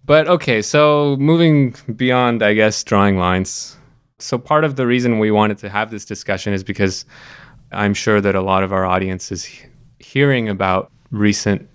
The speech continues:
developments in South Asia, particularly in India. There's a lot of news coming out about this guy named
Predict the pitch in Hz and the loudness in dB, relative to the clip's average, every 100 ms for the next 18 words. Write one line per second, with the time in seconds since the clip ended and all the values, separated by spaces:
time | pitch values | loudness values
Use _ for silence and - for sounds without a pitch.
0 | _ 98 98 107 113 101 98 - - 110 | _ -6 0 0 0 -6 -6 -10 -8 -4
1 | 101 101 107 98 101 98 98 98 - 135 | -4 -4 -4 -4 -4 -4 -4 -8 -2 -2
2 | 127 107 101 98 98 - 98 95 113 127 | 0 0 0 0 -2 -2 -4 -2 0 0
3 | 117 104 101 - _ _ _ _ _ _ | 2 2 0 -6 _ _ _ _ _ _
4 | - 110 104 101 98 101 101 98 95 - | -10 -2 0 0 0 2 2 0 -2 -10
5 | - - _ _ _ _ _ - 98 92 | -14 -18 _ _ _ _ _ -2 0 2
6 | 92 90 92 98 90 87 92 - - _ | 0 -2 -4 -8 -4 -2 -4 -8 -12 _
7 | _ _ - 98 - 98 92 92 92 92 | _ _ -12 -10 -6 -2 -2 -2 -2 -4
8 | 90 | -8